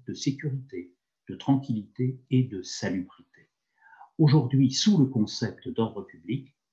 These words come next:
on place tout à la fois le principe de dignité humaine et le principe des exigences minimales de la vie en société. Exigences minimales de la vie en société. Vous voyez qu'on définit ici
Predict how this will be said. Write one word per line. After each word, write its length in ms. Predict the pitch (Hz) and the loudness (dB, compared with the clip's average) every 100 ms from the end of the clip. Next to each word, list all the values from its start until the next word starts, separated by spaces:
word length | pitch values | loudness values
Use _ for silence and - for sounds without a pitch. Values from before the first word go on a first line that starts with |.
| _ _ | _ _
on 120 | 110 - | -4 -2
place 680 | 123 123 156 - - _ _ _ | 0 2 2 -2 -16 _ _ _
tout 140 | - 170 | -4 2
à 60 | 165 | 2
la 100 | 135 | 2
fois 580 | 135 135 117 95 - _ - | 0 0 0 0 -16 _ -2
le 180 | 107 | -2
principe 520 | - 147 127 - 127 - | 0 0 0 0 -2 -2
de 80 | |
dignité 560 | 90 120 226 185 - 127 | -2 4 6 6 2 0
humaine 480 | 113 98 107 160 - _ _ - | 0 -2 -2 -2 -2 _ _ -2
et 80 | 117 | 0
le 140 | 147 | 0
principe 580 | - 143 - 127 107 - | 0 0 0 -8 -10 -4
des 300 | 131 - 170 | -4 0 2
exigences 720 | 139 127 147 123 110 - - | 0 0 -2 -2 -6 -8 0
minimales 680 | 151 165 151 131 135 160 165 _ _ _ 110 | 2 4 2 0 0 -2 -6 _ _ _ -16
de 200 | 104 127 | 0 2
la 140 | 107 | 2
vie 240 | - 143 | 0 -2
en 100 | 131 | -2
société. 680 | - 87 - - - - _ _ 175 | -6 -16 -12 -14 -14 -20 _ _ -2
Exigences 800 | 156 127 147 131 110 - - 107 | 0 -2 -2 -2 -4 -8 -12 0
minimales 680 | 131 135 127 127 127 147 - _ _ _ | 0 2 2 0 0 -8 -12 _ _ _
de 140 | 107 117 | -2 0
la 140 | 110 | 0
vie 280 | 110 123 135 _ - | -2 -8 -8 _ -12
en 100 | 107 | -12
société. 560 | 131 - - _ - _ _ _ - - | -12 -18 -20 _ -20 _ _ _ -20 -4
Vous 60 | 117 | 2
voyez 220 | 156 190 | 2 2
qu'on 120 | 123 | 2
définit 600 | 120 131 127 120 104 - - | 2 2 2 2 2 -4 -16
ici 540 | - - - 101 - | -16 -16 -16 -18 -18